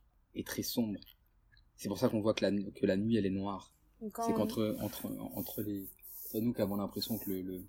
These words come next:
Speaker 1: en fait, c'est une sorte de tapisserie avec des points.
Speaker 2: Mhm.
Speaker 1: En fait, toutes les étoiles que tu vois briller, euh, bah, c'est des, euh,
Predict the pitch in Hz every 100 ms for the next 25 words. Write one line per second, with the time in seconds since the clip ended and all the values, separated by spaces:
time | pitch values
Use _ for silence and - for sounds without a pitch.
0 | - - - _ _ _ _ _ _ _
1 | _ _ _ _ - _ - - 123 113
2 | 113 - 110 104 - 110 - - - 123
3 | 98 90 98 87 117 147 - - _ 214
4 | 196 208 - - - - _ _ _ -
5 | - _ _ - - _ _ _ _ _
6 | _ - - 117 - 127 110 107 107 101
7 | - 98 92 95 101 131 113 95 92 -
8 | - _ - - - - - _ _ _
9 | _ _ _ - - _ _ _ _ _
10 | _ _ _ - - 98 - 95 98 95
11 | 95